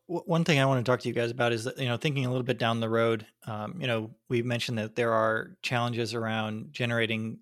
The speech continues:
clean electricity and, and mining, uh, metals. Um,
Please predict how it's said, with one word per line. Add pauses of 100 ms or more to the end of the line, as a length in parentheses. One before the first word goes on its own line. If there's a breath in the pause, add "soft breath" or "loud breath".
clean
electricity
and,
and (120)
mining, (100)
uh, (800)
metals. (320)
Um,